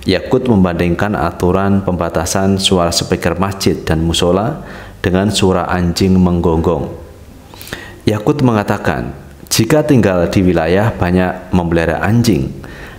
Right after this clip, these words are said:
dan anjing tersebut mengeluarkan suara keras secara bersamaan, tentu akan mengganggu.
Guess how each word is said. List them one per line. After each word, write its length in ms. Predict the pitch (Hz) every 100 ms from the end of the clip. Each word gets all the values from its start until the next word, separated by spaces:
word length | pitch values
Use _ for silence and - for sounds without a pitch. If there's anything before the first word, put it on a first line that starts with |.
| -
dan 160 | 87 85
anjing 320 | 73 90 90
tersebut 480 | 82 - - 113 110
mengeluarkan 640 | 98 87 80 90 - 107
suara 320 | 98 98 92 92
keras 320 | - 120 -
secara 240 | - - 87
bersamaan, 800 | 90 - 85 82 69 107 135 -
tentu 640 | 95 85 82 131 131 135
akan 480 | - 92 - 101 98
mengganggu. 560 | 87 80 76 78 78